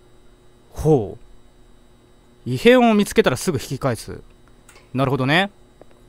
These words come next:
もうすで、すでにね、おじさん、同じようなおじさんに三回会ってるけど、もう四回目だ。もうこれ異変なのかな？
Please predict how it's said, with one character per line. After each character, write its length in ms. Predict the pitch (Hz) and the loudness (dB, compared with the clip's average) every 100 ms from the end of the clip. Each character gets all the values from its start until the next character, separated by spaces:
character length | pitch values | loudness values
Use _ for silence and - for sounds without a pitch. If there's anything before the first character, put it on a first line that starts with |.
| - - - - - _ _ - - - - - - - - | -20 -20 -20 -20 -20 _ _ -20 -20 -20 -20 -20 -20 -14 -2
も 120 | 151 | -2
う 20 | |
す 140 | - | 0
で、 200 | 254 233 - - | 2 0 -2 -12
す 340 | - - 277 | -10 -2 2
で 120 | 269 | 4
に 180 | 180 131 | 4 2
ね、 180 | 135 135 | 0 2
お 120 | 139 | 0
じ 80 | 165 | 2
さ 180 | 233 220 | 4 4
ん、 260 | 220 214 - - _ _ - | 4 0 -6 -20 _ _ 0
同 120 | 165 | 2
じ 80 | 214 | 4
よ 60 | 262 | 4
う 20 | |
な 100 | 180 | 4
お 60 | 139 | 2
じ 80 | |
さ 100 | 135 | 0
ん 60 | 151 | 0
に 280 | 147 143 - | 0 -2 -4
三 220 | - 185 | -4 2
回 100 | 220 | 4
会 20 | |
っ 20 | 214 | 4
て 80 | |
る 80 | 147 | 2
け 60 | 117 | -2
ど、 160 | 110 | -4
も 140 | 117 139 | -2 0
う 40 | |
四 220 | 127 190 | 2 2
回 180 | 214 254 | 6 8
目 80 | 254 | 8
だ。 300 | 220 98 - - _ _ - - _ _ _ _ - | 6 4 -2 -14 _ _ -20 -20 _ _ _ _ -8
も 80 | |
う 20 | 147 | -2
こ 80 | |
れ 80 | 160 | 0
異 140 | 156 151 | 0 2
変 180 | 247 | 4
な 120 | 247 226 | 6 6
の 80 | |
か 100 | - | 4
な？ 240 | 98 92 | -6 -10